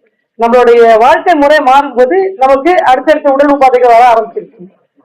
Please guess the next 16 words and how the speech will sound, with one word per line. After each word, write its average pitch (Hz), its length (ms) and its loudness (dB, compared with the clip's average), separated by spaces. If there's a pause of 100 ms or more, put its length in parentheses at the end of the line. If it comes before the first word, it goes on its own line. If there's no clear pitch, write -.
(160)
மறக்கடிக்கப்பட்ட 302 680 0
விஷயங்களை 254 440 0 (160)
மறு 302 280 0
புனரமைப்பு 254 520 -2
பண்ணி, 233 300 -2 (380)
இப்போ 277 360 -4 (260)
இந்த 311 240 0
உணவு 311 300 0
திருவிழா 262 360 0
மூலியமா 226 420 -2 (360)
இந்த 233 160 -2
மெனுலாம் 285 380 2
ரீஇன்ஜினியரிங் 262 500 -4
பண்ணி, 220 300 -4 (440)
அவங்க 294 320 0
ஐயாவுடைய 262 640 2